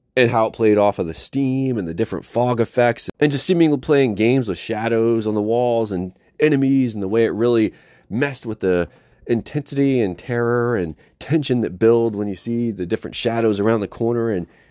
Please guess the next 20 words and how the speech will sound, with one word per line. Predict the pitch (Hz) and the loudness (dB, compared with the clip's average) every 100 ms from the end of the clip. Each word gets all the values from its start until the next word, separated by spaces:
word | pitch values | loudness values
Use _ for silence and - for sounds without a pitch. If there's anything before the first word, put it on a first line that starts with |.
| - | -8
is | 151 147 | -4 -2
this | 135 127 | 0 2
thing | - 139 135 - | 2 2 2 -4
actually | 127 - 117 | -4 -4 -2
alive | 95 87 147 147 139 139 | 0 0 0 0 -2 -2
or | 113 | 0
is | 98 98 | 0 0
this | 117 | -2
just | - 107 | -2 -4
something | - 110 110 104 | -4 -6 -4 -4
else | 104 - | -4 -4
that | 78 | -4
makes | 101 107 82 | -2 -2 -4
a | |
shadow | - 110 113 113 110 104 | -6 -2 0 2 2 0
to | 95 85 82 | -2 -2 -2
mess | 87 135 139 135 | 0 0 0 -6
with | 123 | -4
me? | 131 123 120 | 0 0 2
Or, | 98 78 78 | 2 0 -2